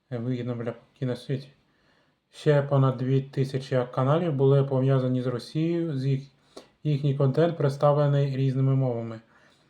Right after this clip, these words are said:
підтримував російську, російську позицію, а також містив критику на адресу України,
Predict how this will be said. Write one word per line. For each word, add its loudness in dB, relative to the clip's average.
підтримував 2
російську, 0
російську -4
позицію, -2
а 2
також -2
містив 0
критику 0
на 0
адресу -4
України, 0